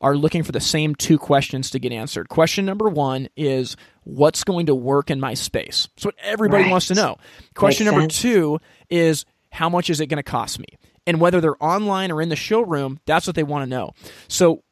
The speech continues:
Speaker 1: after the customer comes in and we, and we go through greeting them and, and building some initial rapport, we'll just use the language of, "Hey, would you mind having a seat at the desk? I'd love to learn a little bit about your space so we can show you the options that could work for you."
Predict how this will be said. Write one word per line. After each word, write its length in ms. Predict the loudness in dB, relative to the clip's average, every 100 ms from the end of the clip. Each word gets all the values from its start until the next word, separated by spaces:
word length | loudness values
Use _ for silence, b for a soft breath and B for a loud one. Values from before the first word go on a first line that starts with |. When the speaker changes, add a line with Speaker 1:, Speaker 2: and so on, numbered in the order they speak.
| 0
Speaker 1:
after 240 | 2 2
the 80 | -2
customer 280 | -2 -2 -2
comes 280 | -2 0
in 140 | 2 2
and 80 | 0
we, 80 |
and 100 | -2
we 60 | 0
go 180 | 4 2
through 240 | 2 -4
greeting 380 | -4 -2 0 0
them 240 | 0 0
and, 120 | -2 -4
and 180 | -4
building 280 | 0 0 0
some 160 | -4 -2
initial 280 | -2 -2 -4
rapport, 540 | -4 -2 0 2 0 -4 B B B
we'll 160 | 0 2
just 180 | 2
use 160 | 0 2
the 120 | 2
language 420 | 2 0 0 0
of, 180 | 0 -2 -6 -8
"Hey, 160 | -6
would 200 | -4 -4
you 100 | -2
mind 160 | -2 0
having 260 | 0 0
a 60 | -2
seat 240 | 0 -2
at 60 | -2
the 80 | -6
desk? 440 | 0 2 2 -2 -4
I'd 160 | -2 2
love 180 | 0 0
to 120 | -4
learn 400 | -2 2 2 2
a 40 |
little 220 | 2 4
bit 120 | 4 2
about 240 | 2 0
your 100 | 0
space 480 | -6 -4 -2 -2 -2
so 160 | -4
we 140 | -2 -2
can 120 | -2
show 340 | -6 -2 2
you 180 | 2 2
the 140 | 0 -2
options 540 | -6 -6 -2 -2 -2
that 120 | -4 -2
could 180 | 0
work 180 | 0 0
for 120 | -2
you." 260 | -4 -4 -16